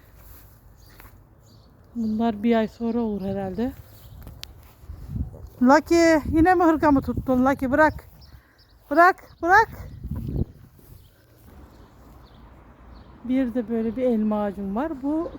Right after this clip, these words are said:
kış elması değil, yaz elması. Kışa hayatta kalmaz.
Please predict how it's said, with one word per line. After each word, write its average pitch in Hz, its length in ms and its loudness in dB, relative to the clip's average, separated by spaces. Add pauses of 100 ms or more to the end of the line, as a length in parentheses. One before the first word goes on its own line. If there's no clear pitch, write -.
kış - 160 -8
elması 247 420 2
değil, 233 260 -2
yaz 214 200 -2
elması. 196 500 -4 (1400)
Kışa 233 240 -4
hayatta 233 500 -2
kalmaz. 208 520 -2